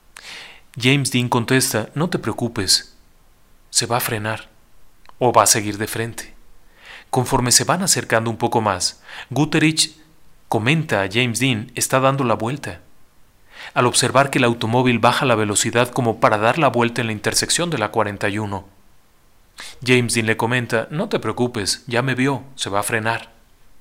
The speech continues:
Sigue a la misma velocidad conforme se acerca peligrosamente al auto. En el instante en el que están a una distancia de apenas unos metros, el automóvil aquel, el enorme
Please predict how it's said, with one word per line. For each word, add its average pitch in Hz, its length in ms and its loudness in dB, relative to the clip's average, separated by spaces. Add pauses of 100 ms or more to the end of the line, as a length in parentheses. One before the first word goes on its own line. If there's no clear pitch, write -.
(1080)
Sigue 120 380 2
a 113 60 6
la 104 100 2
misma 104 320 -2
velocidad 101 540 0
conforme 107 440 -2
se - 120 2
acerca 117 440 0
peligrosamente 110 800 -2
al 95 80 -2
auto. 98 360 -6 (460)
En 123 140 2
el 123 120 2
instante 147 440 0
en 143 80 -4
el 123 120 -6
que 120 80 -2
están 131 260 0
a 127 60 0
una 131 180 0
distancia 120 500 2
de 107 80 2
apenas 131 380 -2
unos 113 240 -4
metros, 117 520 -4 (440)
el 131 120 6
automóvil 135 580 4
aquel, 104 520 -2 (320)
el 131 140 2
enorme 135 680 4